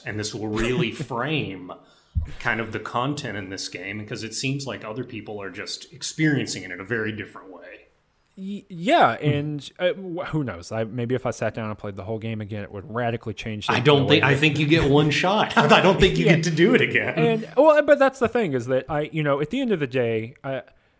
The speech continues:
Speaker 2: you know, whatever the developers believe, like, and I think this has been a slippage that I have made, a kind of j-, jump and a leap that's made it, made it easy to,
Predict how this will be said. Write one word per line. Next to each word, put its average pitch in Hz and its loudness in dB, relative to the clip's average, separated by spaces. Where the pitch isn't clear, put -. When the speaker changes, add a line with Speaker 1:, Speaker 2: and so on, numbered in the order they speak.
Speaker 2:
you 160 -2
know, 139 4
whatever 208 4
the 147 -2
developers 98 -4
believe, - -14
like, 113 -4
and 131 -4
I 151 4
think 190 -2
this 165 -6
has 143 -8
been 131 -8
a - -8
slippage 131 -6
that 117 -6
I 120 0
have 135 -2
made, 139 -2
a 127 -6
kind 107 -10
of 95 -10
j-, 123 -12
jump 165 -2
and 143 0
a 123 2
leap 139 -2
that's 117 -12
made 110 -6
it, 104 -10
made 110 -8
it 107 -10
easy 113 -6
to, 101 -6